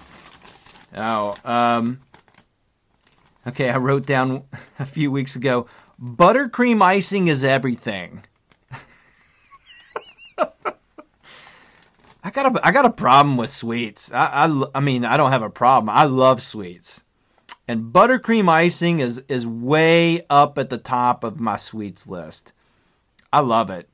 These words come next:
It's great. Birthday cake is fantastic with buttercream icing, wedding cake. Um, I can spoon. Have I just spooned out buttercream icing and ate it? Absolutely.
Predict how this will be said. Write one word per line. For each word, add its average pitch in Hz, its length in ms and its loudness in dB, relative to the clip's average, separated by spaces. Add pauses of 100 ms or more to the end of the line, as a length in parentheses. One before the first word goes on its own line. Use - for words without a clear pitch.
It's - 80 -18
great. 143 540 -2
Birthday 175 480 2
cake 165 320 -2
is 123 120 -6
fantastic 147 1000 -2
with 120 180 -4
buttercream 131 560 -2
icing, 123 480 -4
wedding 123 320 -2
cake. 123 560 -6 (640)
Um, 107 540 0 (760)
I 120 140 4
can 120 220 -4
spoon. 151 840 0 (200)
Have 165 280 4
I 180 280 6
just 156 280 -2
spooned 170 500 2
out 165 380 2
buttercream 165 500 0
icing 165 460 2
and 127 140 -2
ate 147 200 2
it? 175 220 -2 (720)
Absolutely. 120 880 -2